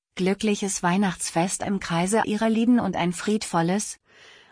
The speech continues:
gesegnetes und gesundes neues Jahr zweitausenddreiundzwanzig voller Zufriedenheit und Glück.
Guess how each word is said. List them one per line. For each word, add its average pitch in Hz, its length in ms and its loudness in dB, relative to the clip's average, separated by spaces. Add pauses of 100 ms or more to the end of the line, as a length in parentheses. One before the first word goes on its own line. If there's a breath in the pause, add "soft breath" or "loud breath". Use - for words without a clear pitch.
gesegnetes 190 760 0
und - 260 -4
gesundes 180 560 2
neues 185 360 0
Jahr 170 240 2
zweitausenddreiundzwanzig 196 1700 0
voller 196 320 2
Zufriedenheit 202 840 2
und 202 220 0
Glück. 160 300 -2